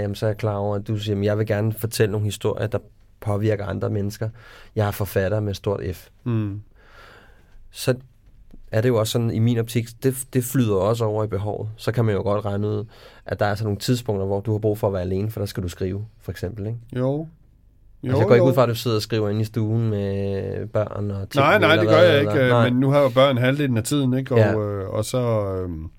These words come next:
Speaker 2: jo, altså, det, det er der, det er jo en ny modus for mig, og det er jeg så ligesom ved at lære, men, men altså, jamen, det er da, det er da helt givet, altså, øhm, at, øh, at det, det har jeg heller aldrig
Speaker 1: Mm.
Speaker 2: øh, oplevet og fornemmer der heller ikke. Altså, hvis
Speaker 1: Mm.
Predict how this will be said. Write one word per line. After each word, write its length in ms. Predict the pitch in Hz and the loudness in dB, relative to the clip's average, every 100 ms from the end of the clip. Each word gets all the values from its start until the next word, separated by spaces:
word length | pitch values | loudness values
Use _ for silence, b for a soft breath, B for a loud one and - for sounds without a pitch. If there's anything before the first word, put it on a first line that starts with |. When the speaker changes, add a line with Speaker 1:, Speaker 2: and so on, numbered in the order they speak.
| - - - B B B - | -20 -20 -20 B B B -4
Speaker 2:
jo, 280 | 117 143 170 | 2 4 4
altså, 220 | 110 113 | 2 2
det, 380 | 127 139 123 110 | 2 2 2 2
det 100 | 135 | 2
er 120 | 120 | 2
der, 120 | 127 | 0
det 100 | 123 | 0
er 40 | 131 | 0
jo 80 | 135 | 2
en 180 | 120 | 2
ny 100 | 127 | 2
modus 460 | 139 123 117 131 110 | 2 0 0 -2 -2
for 140 | 104 | -2
mig, 100 | 107 | -2
og 100 | 110 | -2
det 80 | 107 | 0
er 40 | 113 | 0
jeg 100 | 113 | -2
så 220 | 120 104 | -4 -6
ligesom 360 | 120 117 117 104 | -4 -2 -2 -2
ved 60 | 117 | -2
at 140 | 107 | 0
lære, 300 | 98 98 110 | -2 0 0
men, 260 | 120 101 92 B B B B | 0 -2 -6 B B B B
men 220 | - 110 | -2 0
altså, 180 | 95 92 | 0 -2
jamen, 340 | 92 87 117 110 | -2 0 0 0
det 140 | 98 | -2
er 40 | |
da, 300 | 131 104 90 76 76 - 92 90 82 - | 0 0 0 -2 -6 -6 -6 -6 -8 -4
det 60 | |
er 40 | 117 | -2
da 80 | 123 | -2
helt 200 | 120 113 | -2 -2
givet, 380 | 113 135 143 | 0 0 -2
altså, 500 | 101 - 101 95 92 | -4 -4 -4 -4 -4
øhm, 680 | 92 95 98 101 104 98 98 | -6 -8 -8 -8 -8 -8 -10
at, 280 | - 95 - | -10 -12 -10
øh, 280 | 101 101 101 98 92 113 | -8 -8 -8 -10 -12 -14
at 100 | 110 - | -14 -8
det, 400 | 113 110 110 104 98 - - | -6 -4 -6 -8 -12 -10 -2
det 80 | |
har 80 | 110 | 0
jeg 60 | 117 | 2
heller 200 | 113 107 | 0 -2
aldrig 420 | 98 117 113 95 | -2 -2 -2 0
Speaker 1:
Mm. 260 | 113 101 95 104 B B B B - | 0 0 -4 -10 B B B B -14
Speaker 2:
øh, 200 | - 107 | -10 -8
oplevet 440 | 101 113 113 117 104 | -4 -4 -2 -2 -2
og 140 | 98 | -4
fornemmer 320 | 110 104 110 | -4 -2 -2
der 100 | 104 | -2
heller 220 | 98 104 95 | -4 -4 -6
ikke. 160 | 110 - | -8 -6
Altså, 160 | 107 | 0
hvis 160 | 113 107 | 2 2
Speaker 1:
Mm. 120 | 113 | -2